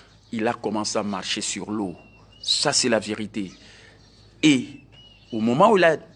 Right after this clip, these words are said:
détourné son regard vers Jésus, c'est à ce moment-là qu'il a commencé à couler. Voilà pourquoi ne sois pas comme Pierre qui a détourné son regard vers Jésus. Fixe ton regard toujours sur Jésus, que ta foi soit la foi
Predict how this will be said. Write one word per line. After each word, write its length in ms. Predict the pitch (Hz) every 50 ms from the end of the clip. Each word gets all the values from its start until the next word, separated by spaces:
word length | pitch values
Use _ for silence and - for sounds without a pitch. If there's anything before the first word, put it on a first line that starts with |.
| _ _ 110
détourné 500 | 107 170 175 175 - 185 175 160 185 180
son 420 | 160 - - - - - - 156 147
regard 400 | 151 160 151 147 175 170 151 131
vers 240 | 117 123 143 120 117
Jésus, 440 | 113 - 110 104 - 110 127 156 156 - - - - - - _ _
c'est 280 | - - - 110 - -
à 60 | 110
ce 140 | - - 113
moment-là 320 | 107 110 113 117 120 120
qu'il 160 | 117 - 117
a 60 | 113 113
commencé 540 | - - 101 98 98 104 - - - - -
à 100 | - 101
couler. 380 | 95 - - - 87 87 85 80 - - - - - - - - - - -
Voilà 220 | - 131 135 -
pourquoi 320 | - - 139 123 - 151 143
ne 100 | 131 120
sois 240 | - - - 165 156
pas 220 | - - 156 135 -
comme 360 | - 139 123 113 107 98 80 - - - - - - - -
Pierre 400 | - - 135 143 147 175 180 - -
qui 120 | - 120
a 40 | 113
détourné 540 | 107 113 110 120 117 - 120 120 117 120 120
son 200 | 113 - 113 104
regard 320 | 107 104 101 110 113 101
vers 200 | 90 101 104 95
Jésus. 400 | 98 - 101 98 87 - 101 101 104 - - - - - - -
Fixe 460 | - - - - 240 - - - - - -
ton 220 | - 165 156 - - -
regard 420 | - 113 127 127 120 139 135 131 -
toujours 320 | - 131 110 117 117 98
sur 320 | - - - - 139 127 113
Jésus, 400 | - - 110 98 104 120 135 156 - - - - - - - - -
que 80 | -
ta 280 | 135 135 - - 123 123
foi 420 | - - - - 147 151 165 - - - _ _ -
soit 300 | - - - - 170 147
la 140 | 151 127 110
foi 420 | - - - - 156 151 156 -